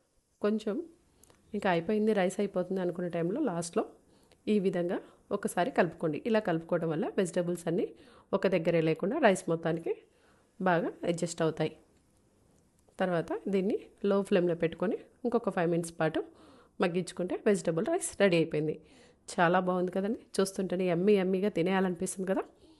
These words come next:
చాలా బాగుంటుంది, టేస్ట్ కూడా చాలా బాగుంటుంది. ఖచ్చితంగా ఒకసారి ట్రై చేయండి. నేను దీనిలోకి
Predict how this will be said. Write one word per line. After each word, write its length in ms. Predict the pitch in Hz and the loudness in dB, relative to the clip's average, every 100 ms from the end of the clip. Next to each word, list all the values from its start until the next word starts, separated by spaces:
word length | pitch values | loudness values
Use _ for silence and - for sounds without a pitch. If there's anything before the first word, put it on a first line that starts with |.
| _ _ - | _ _ -8
చాలా 280 | - 170 175 | 4 4 6
బాగుంటుంది, 400 | 170 175 175 226 | 2 0 0 0
టేస్ట్ 300 | 349 196 - | 4 4 4
కూడా 180 | - 339 | -2 0
చాలా 300 | - 285 175 165 | 6 8 8 4
బాగుంటుంది. 520 | 147 143 151 156 - _ - - - | 2 0 -2 -4 -8 _ -20 -20 -4
ఖచ్చితంగా 520 | 220 214 226 190 233 508 - - - | -4 -2 -2 0 0 -2 -6 -10 -4
ఒకసారి 360 | 226 - 196 453 | -4 0 2 4
ట్రై 200 | 320 196 | 4 2
చేయండి. 460 | - 147 147 156 240 _ _ _ _ _ _ _ _ _ _ _ _ _ _ _ _ _ _ _ _ _ _ - | 2 0 0 -2 -6 _ _ _ _ _ _ _ _ _ _ _ _ _ _ _ _ _ _ _ _ _ _ -8
నేను 200 | 196 190 | -2 0
దీనిలోకి 420 | 180 170 175 180 | 0 0 -2 -2